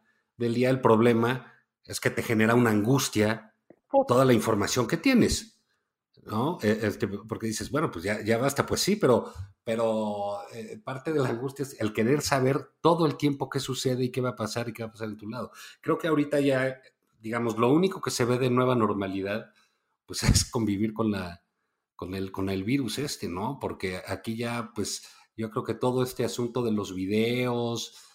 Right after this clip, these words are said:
este, de los hoyazos, de cosas del presidente, ahí viene la rifa del avión, todos esos sí van a servir, este, también,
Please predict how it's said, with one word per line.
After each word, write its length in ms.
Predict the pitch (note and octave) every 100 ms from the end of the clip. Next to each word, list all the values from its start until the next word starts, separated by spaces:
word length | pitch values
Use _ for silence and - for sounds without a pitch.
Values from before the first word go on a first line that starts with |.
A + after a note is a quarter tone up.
| _ _
este, 400 | F#2+ F#2 - F#2+
de 100 | F#2+
los 260 | F#2 F2+ G2+
hoyazos, 760 | G2 A#2 B2 B2+ A2+ A#2 A2+
de 80 | G#2+
cosas 280 | A#2 G#2+ G2+
del 140 | G2+
presidente, 680 | - F2+ G#2 G#2+ A#2+ B2 B2
ahí 60 | A#2+
viene 200 | A#2+ A#2+
la 120 | A2
rifa 280 | G#2+ B2+ B2
del 140 | A2+
avión, 360 | G#2+ G#2+ B2+ C3+ - - - -
todos 300 | F#3 G3+ F#3+
esos 380 | F3+ F3 - -
sí 260 | - G3+
van 200 | G3+ F#3+
a 60 | F#3
servir, 560 | E3+ C#3+ C3+ D3+ - _ _ _ -
este, 320 | G#2+ - A2
también, 560 | G#2+ G#2+ A2 C3+ C#3